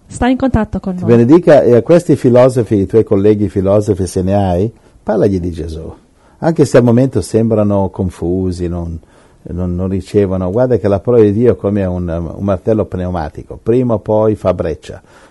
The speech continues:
Speaker 2: perché il diavolo non ha difese contro la parola di Dio. Al momento rimangono confusi, ma magari dopo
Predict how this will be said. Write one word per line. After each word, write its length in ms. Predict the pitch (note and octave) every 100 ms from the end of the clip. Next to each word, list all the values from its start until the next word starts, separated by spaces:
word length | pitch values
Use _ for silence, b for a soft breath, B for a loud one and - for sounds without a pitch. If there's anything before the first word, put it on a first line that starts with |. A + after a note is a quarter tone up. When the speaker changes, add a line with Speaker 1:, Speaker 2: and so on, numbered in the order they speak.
| b
Speaker 2:
perché 260 | G2 -
il 100 | G#2+
diavolo 400 | G2+ A#2+ C#3 B2+
non 160 | G2+ G2
ha 100 | A#2
difese 540 | A#2 F#2 G#2 F#2 F2+
contro 300 | - E2+ E2
la 60 | D#2+
parola 260 | - D#2 D2+
di 140 | D2+
Dio. 280 | D2 B1+ -
Al 160 | G#2
momento 360 | A#2 B2+ F3+ E3+
rimangono 440 | C3 C3+ D3 C#3+
confusi, 680 | C3 C#3+ - D3 D3+ F3 D#3+
ma 80 | C3
magari 260 | C#3+ D#3
dopo 380 | D3+ E3 D3+ C3+